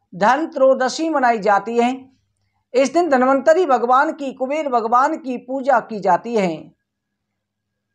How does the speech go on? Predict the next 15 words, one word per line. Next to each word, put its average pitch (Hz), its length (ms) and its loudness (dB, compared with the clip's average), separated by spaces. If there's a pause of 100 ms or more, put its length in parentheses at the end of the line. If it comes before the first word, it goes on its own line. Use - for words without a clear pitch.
(200)
त्रयोदशी 302 600 4
को 330 220 0
सायंकाल 277 760 2
गाम 240 380 -4
के 277 240 0
बाहर 240 340 2
यमराज 254 540 0
को 320 180 0
भी 226 360 -4 (180)
इस 269 260 -4
दिन 330 200 -2
दीपक 269 340 0
जलाए 214 320 2
जाते 185 360 0
हैं। 175 340 -6